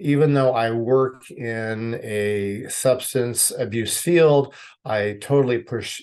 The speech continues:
A C A on everybody, because A C A really is at the core of most people's use. Uh, I'm not here representing my employer tonight, but these are my views, and these are the things that I bring up when I'm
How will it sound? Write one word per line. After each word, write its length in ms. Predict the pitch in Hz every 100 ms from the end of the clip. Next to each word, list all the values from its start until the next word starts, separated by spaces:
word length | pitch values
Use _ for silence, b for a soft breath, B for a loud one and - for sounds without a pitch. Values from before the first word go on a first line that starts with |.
| _ -
A 160 | 156
C 440 | 143 - 131 127 123
A 40 |
on 160 | 113 110
everybody, 340 | 107 110 104
because 280 | 104 107 98
A 140 | 123
C 240 | 117 - 117
A 100 | 104
really 300 | 120 117 113
is 460 | 110 104 104 - B B B _
at 160 | 107 101
the 80 | 104
core 440 | - 208 214 131
of 100 | 101
most 280 | 113 117 -
people's 720 | 120 117 113 107 104 - - -
use. 580 | 117 147 - - - - B B B B -
Uh, 300 | 107 98 92 - _ _ _ _ - _ _ _
I'm 340 | 113 107 104 117
not 280 | 147 -
here 180 | - 151
representing 600 | 127 127 131 123 123 127
my 160 | 113 104
employer 460 | 104 - 165 175
tonight, 560 | 175 175 180 208 208 - _ _
but 480 | 127 120 120 - - -
these 440 | 139 120 135 131
are 340 | - 110 113 110
my 220 | 113 117
views, 440 | 117 123 123 123 120
and 220 | 107 104
these 220 | 117 107
are 100 | 107
the 120 | 101 101
things 220 | 98 101
that 120 | 104
I 100 | 98
bring 240 | 95 95 95
up 120 | 98
when 140 | - 90
I'm 200 | 90